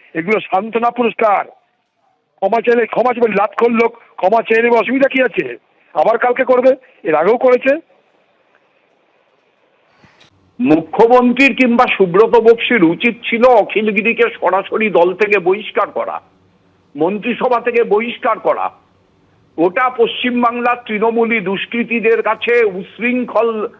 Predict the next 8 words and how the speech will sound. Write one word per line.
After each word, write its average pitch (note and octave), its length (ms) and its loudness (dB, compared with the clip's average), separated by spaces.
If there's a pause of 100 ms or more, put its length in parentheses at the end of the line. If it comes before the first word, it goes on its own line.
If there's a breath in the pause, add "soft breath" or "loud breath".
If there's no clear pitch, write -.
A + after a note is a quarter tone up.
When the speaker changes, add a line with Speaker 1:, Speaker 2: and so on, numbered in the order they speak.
(160)
Speaker 2:
বাহিনীর A3 540 -4
কাছে D#3+ 480 -4 (800)
বিশৃঙ্খলা A#3 840 -2
তৈরি A#3 380 -2
করে A#3+ 240 0
বেড়াচ্ছেন G#3+ 680 -2
যে G#3 180 -2
জায়েন্ট G3+ 420 -4